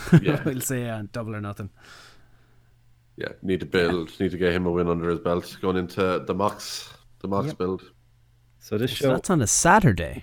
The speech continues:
Speaker 3: Yeah, it's, it's free in the States on some, what is it, Bleacher Report Live.
Speaker 2: Bleacher Report
Speaker 3: Uh,
Speaker 2: Live have it for
Speaker 3: over
Speaker 2: nothing.
Speaker 3: here, it's a tenner, so, which is gra-, it's not much at all on, uh, Fight T V.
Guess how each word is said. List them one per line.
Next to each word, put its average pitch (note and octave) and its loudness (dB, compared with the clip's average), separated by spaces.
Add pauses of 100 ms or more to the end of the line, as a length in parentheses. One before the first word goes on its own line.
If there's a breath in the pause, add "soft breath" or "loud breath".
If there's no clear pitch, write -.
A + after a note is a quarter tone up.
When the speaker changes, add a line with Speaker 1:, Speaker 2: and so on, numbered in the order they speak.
(160)
Speaker 3:
Yeah, A#2 -4
it's, A2+ -8
it's B2+ -2
free D3+ 2
in F3 0
the E3 0
States - -2
on G2+ -2
some, G#2+ -2 (140)
what G#2+ -2
is - -8
it, F2 -12
Bleacher A2+ -2
Report B2+ -2
Live. C3 -2 (140 soft breath)
Speaker 2:
Bleacher G2+ -2
Report G#2+ 4
Speaker 3:
Uh, - 4
Speaker 2:
Live F2+ 2
have F2+ -4
it E2 -14
for B2+ 2
Speaker 3:
over A#2+ 4
Speaker 2:
nothing. G#2+ 2
Speaker 3:
here, C3+ 4
it's A#2+ -6
a G#2 -6
tenner, B2+ -2 (180)
so, - -20
which A2+ -8
is E2+ -8
gra-, E2+ -6
it's - -20
not F2+ -4
much F2+ -6
at F2+ -2
all F#2+ 0
on, F2+ -2
uh, F2 -4 (240)
Fight F#2+ -2
T G2 -6
V. G#2 -4